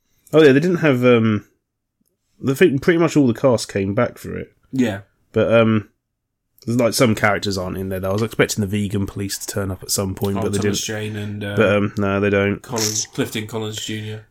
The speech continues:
Speaker 1: Yeah, spoilers, but I'm pretty sure it's not Bill Hader doing the narration on this. Um, I think he's one of the other guys that's, like, missing. Who was it who was doing the narration? Stephen Johnson.
Speaker 2: Okay.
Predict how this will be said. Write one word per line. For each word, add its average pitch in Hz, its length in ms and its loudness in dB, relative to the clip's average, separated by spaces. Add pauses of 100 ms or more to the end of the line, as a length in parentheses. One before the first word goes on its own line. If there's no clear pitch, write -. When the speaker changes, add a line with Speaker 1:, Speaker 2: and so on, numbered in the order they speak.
Speaker 1:
Yeah, 107 340 2
spoilers, 113 320 2
but 113 80 0
I'm - 60 0
pretty 165 340 2
sure 156 680 4
it's 135 140 -2
not 160 140 2
Bill 147 160 4
Hader 135 320 4
doing 107 200 2
the 110 80 2
narration 117 440 2
on 95 120 0
this. - 360 -6 (480)
Um, 110 480 2
I - 40 -12
think 120 200 4
he's 110 180 2
one 113 120 2
of 110 60 2
the 117 80 2
other 110 160 0
guys 98 280 -2
that's, - 180 -8
like, 98 220 -4 (1000)
missing. 101 380 0 (120)
Who 127 160 6
was 113 180 4
it 104 40 -2
who 98 40 -4
was 101 100 -2
doing 107 160 2
the 104 100 0
narration? 101 480 -2
Stephen 113 500 -2
Johnson. 98 540 -4 (400)
Speaker 2:
Okay. 135 420 -6